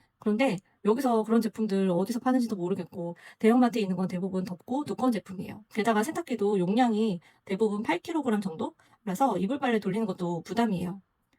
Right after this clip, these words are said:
한국처럼 얇고 시원하면서 세탁기에도 쏙 들어가는 여름 이불, 이거는 정말 한국에서 사오는 게 현명한 것 같아요. 뭐 호주 양모 이불 좋다 막 그러는데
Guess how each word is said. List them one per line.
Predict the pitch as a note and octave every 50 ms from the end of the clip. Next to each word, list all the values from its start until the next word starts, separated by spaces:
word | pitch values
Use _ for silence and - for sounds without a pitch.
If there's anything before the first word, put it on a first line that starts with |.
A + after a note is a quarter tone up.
| _ _ _ _ _
한국처럼 | - E4+ F4 F#4+ - - D4 C4+ C4 B3+ A3
얇고 | F3+ F3+ F#3+ - - C4 D4+ E4+
시원하면서 | E4+ - E4+ E4 D4+ B3 F#3+ F#3 G#3+ B3 A#3+ D4
세탁기에도 | - C4+ - E4+ D4+ - B3 A3 G#3+ A3+
쏙 | - - -
들어가는 | - E4 D#4+ C#4+ B3+ A#3 A3
여름 | F#3 F3+ G3 G3+
이불, | F#3 E3 F3+ F3+ D3+ - - _ - - - _ _ _
이거는 | G3 G3 A3+ A#3 C4+ D4+ C4+
정말 | A3+ G3+ F3+ F#3 F#3 G#3
한국에서 | C4+ D#4+ E4 E4+ C#4+ A3 G#3+
사오는 | F#3+ B3+ C4+ B3 A#3
게 | G3 F#3
현명한 | A3+ D4+ D#4+ D4 A#3 F#3+
것 | - -
같아요. | F#2+ - - - - - _ _ _ _ _ _ _ _ _ _
뭐 | - F3 E3 F3
호주 | A3 D#4+ - D4+ B3+
양모 | F#3 F3+ G3+ A#3 A#3 A3+ A3 G3+
이불 | E3+ - G3
좋다 | F3+ E3 - - F#3+ F#3+
막 | F3 E3 -
그러는데 | F#3 F#3 F#3 - - - F#3+ F3 E3+ E3 A3+ A#3 F#3+ E3